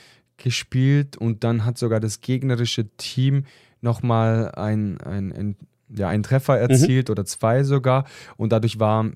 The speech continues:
Speaker 1: waren wir quasi im Stadion, also Red Bull war dann quasi im, äh, Nachteil und hat dann quasi am Ende auch verloren, wenn ich mich
Speaker 2: Ja,
Speaker 1: richtig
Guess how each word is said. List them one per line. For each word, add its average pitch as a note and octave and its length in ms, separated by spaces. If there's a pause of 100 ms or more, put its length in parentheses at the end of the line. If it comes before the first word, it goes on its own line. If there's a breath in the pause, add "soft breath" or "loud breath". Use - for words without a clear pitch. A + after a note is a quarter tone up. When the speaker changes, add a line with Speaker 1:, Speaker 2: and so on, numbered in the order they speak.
(140)
Speaker 1:
waren G#2 300
wir C#3 220
quasi A#2+ 460
im G#2 100
Stadion, A2 540
also G2+ 180
Red G2+ 160
Bull A#2 200 (260 loud breath)
war G#2+ 80
dann G#2+ 140
quasi G#2+ 320
im, A2 220
äh, G#2+ 140
Nachteil A2+ 920
und A2 160
hat A2 180
dann G#2+ 220 (260 soft breath)
quasi C3+ 260
am A#2+ 120
Ende A#2+ 240
auch A2+ 240
verloren, A#2 480
wenn C3 100
ich C3 80
mich C3+ 120
Speaker 2:
Ja, C#3 100
Speaker 1:
richtig C#3 180